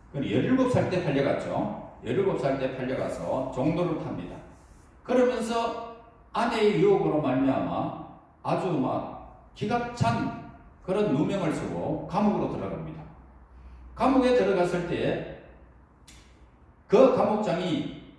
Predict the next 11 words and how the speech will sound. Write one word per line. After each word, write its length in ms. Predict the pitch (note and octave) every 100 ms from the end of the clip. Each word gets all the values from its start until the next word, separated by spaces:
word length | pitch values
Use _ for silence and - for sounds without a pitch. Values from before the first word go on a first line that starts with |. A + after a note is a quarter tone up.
| -
요셉이 560 | - D#4 C4+ - - -
너무 400 | - D#4 A4 G#4
잘하는 340 | C#4 A3+ G#3+
걸 160 | G3+ C3+
보고 640 | A#2+ - - G3+ - -
감옥의 380 | F3+ C4+ A3+ D3
모든 540 | - - C#4+ F4+ F4
재반 300 | - F#3 F3+
심사를 500 | E3+ E3 - C#3+ G#2
다 280 | - D3+ A3+
맡겨버립니다. 680 | C4 D4 C#4+ - - -